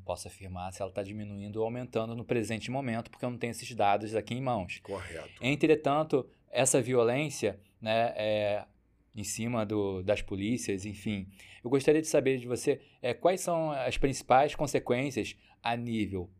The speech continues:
Speaker 1: psicológico em cima da polícia militar?
Speaker 2: Então, eu falo que, assim, tem que ser feita uma, toda uma reestruturação. Na minha visão, eu sou uma,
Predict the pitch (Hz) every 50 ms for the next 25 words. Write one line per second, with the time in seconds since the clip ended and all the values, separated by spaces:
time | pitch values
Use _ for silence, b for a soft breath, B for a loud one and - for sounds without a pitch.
0 | _ - 180 202 214 214 214 - - - 196 190 180 165 127 113 113 120 131 139
1 | 139 147 160 160 - 170 180 175 b b b b b b b b _ _ _ -
2 | 139 135 131 - - - 131 135 135 139 143 143 139 139 _ _ _ - 117 113
3 | 120 120 117 - - 117 107 113 107 - 113 107 104 104 107 104 - 92 87 82
4 | 78 - - _ _ B B B B B B B B B B _ - 139 127 117
5 | 117 113 107 104 101 95 92 95 95 - 117 113 113 107 - - 120 123 135 143
6 | 135 135 - - 131 127 127 120 110 - - - 120 117 117 117 110 107 101 95
7 | 92 - - _ _ _ _ _ _ b b b b b b b b _ _ _
8 | _ _ _ _ - 139 165 156 - - - 143 135 135 135 - 139 139 135 135
9 | 135 127 123 123 123 113 117 117 - 143 160 165 165 160 147 139 135 120 104 110
10 | 127 131 131 - - - 135 143 135 139 135 131 131 131 127 - - - - 110
11 | 92 87 85 80 76 - - - _ _ _ _ - 95 98 98 95 104 113 127
12 | 135 131 - 113 110 101 92 92 107 113 120 117 101 82 B B B B B B
13 | - 143 180 196 - - 175 175 170 165 156 147 139 131 120 110 110